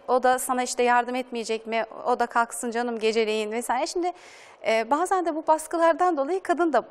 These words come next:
ne yapacağını şaşırıyor. "Ya ben bu çocuğu tek başıma mı meydana getirdim? Hadi bakalım sen de." Ama hani o anda erkeğin yapabileceği bir şey yok. Sadece belki destek olma, hani işte yanında bulunma. Gerçekten tüm sorumluluk, e, yani bayağı büyük bir sorumluluk kısmı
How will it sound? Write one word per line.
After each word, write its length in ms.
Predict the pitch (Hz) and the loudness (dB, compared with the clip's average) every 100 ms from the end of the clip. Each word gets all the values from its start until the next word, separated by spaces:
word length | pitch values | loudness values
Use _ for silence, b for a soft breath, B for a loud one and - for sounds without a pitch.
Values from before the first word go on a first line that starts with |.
| - | -10
ne 160 | 208 277 | -6 -2
yapacağını 360 | 294 254 262 | -2 2 0
şaşırıyor. 220 | 247 254 277 | 0 2 2
"Ya 100 | 233 | 4
ben 160 | 262 | 0
bu 40 | 269 | -2
çocuğu 320 | 247 226 254 | -6 -4 -4
tek 200 | 285 269 | -4 -2
başıma 280 | 262 254 262 | -2 2 0
mı 160 | 220 170 - - 196 - | 2 -4 -8 -12 -12 -8
meydana 360 | 185 196 180 180 | -4 -4 -4 -6
getirdim? 360 | 196 240 311 | -8 -10 -4
Hadi 240 | 285 240 190 | -2 0 -2
bakalım 260 | 190 226 | -4 -6
sen 300 | - 262 214 | 0 0 0
de." 100 | 214 B B B | -4 B B B
Ama 140 | 339 349 | 0 2
hani 200 | 339 - | 0 2
o 100 | 302 | 6
anda 320 | 311 330 339 | 6 6 4
erkeğin 220 | 330 359 | 4 -2
yapabileceği 500 | 330 339 302 285 311 | -2 -2 -4 -6 -6
bir 40 | 285 | -6
şey 180 | - 202 | -4 -4
yok. 120 | - | 2
Sadece 380 | 311 269 233 214 | 2 2 0 2
belki 260 | 220 254 | 2 2
destek 380 | 233 247 233 233 | -2 0 -2 0
olma, 320 | 175 170 247 B B B | 0 0 -2 B B B
hani 140 | 233 | -6
işte 260 | 226 - 240 233 - | -6 0 2 2 0
yanında 460 | 254 269 262 240 202 | -2 0 2 0 0
bulunma. 420 | 180 160 175 262 B B | -4 -6 0 -2 B B
Gerçekten 500 | - 285 - - 359 | -2 -2 -2 -4 -4
tüm 180 | 359 330 | -4 -8
sorumluluk, 540 | - 254 208 196 - - - | -4 -4 -4 -8 -10 -8 -4
e, 280 | 196 - - - - - | -2 -2 -4 -10 -16 -4
yani 280 | 214 190 - 269 - | -2 -2 -6 -14 2
bayağı 360 | 311 190 180 - | 4 4 2 -2
büyük 260 | 214 - | -10 -6
bir 300 | 185 170 - | -6 -6 -10
sorumluluk 520 | 196 214 190 190 202 - | -8 -4 -4 -6 -10 -8
kısmı 360 | 190 - 403 | -10 -6 -6